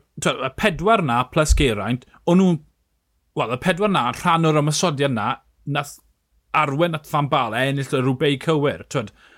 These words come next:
mae e yn andros o dîm ar y coble, ond os maen nhw'n mynd gant y cant, maen nhw'n chwythu dda, does dim gobeith dy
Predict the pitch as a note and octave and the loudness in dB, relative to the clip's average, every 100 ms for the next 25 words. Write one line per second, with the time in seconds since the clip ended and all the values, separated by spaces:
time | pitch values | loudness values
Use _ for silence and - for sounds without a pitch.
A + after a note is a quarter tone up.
0 | - C#3+ D#3 C#3+ - D#3+ D3+ - - F3 | -6 -2 0 -2 -4 -8 -8 -8 -2 2
1 | F#3 D#3 C#3 E3 E3 D3+ C3 C3+ A2 A2 | 4 4 2 0 -2 -2 -2 0 0 -2
2 | B2+ - C3+ G2 F2+ C3 - _ - D#3 | -6 -2 -4 -4 -8 -8 -8 _ -6 -4
3 | - F#3 A3+ A#3+ E3+ F3 D3+ E3+ E3 G2+ | 0 2 2 2 0 0 -2 -6 -4 -4
4 | A#2+ - - _ - E3+ - F#3 - F#3+ | -6 -10 -14 _ -6 -4 -2 -4 -2 -2
5 | B2+ D3 C#3 - - D3+ - F3+ - G#3+ | 0 -2 -2 -8 -18 -16 -8 -6 -2 2
6 | F#3 E3 C#3+ C3 C3 A#2+ | 4 4 2 0 -6 -10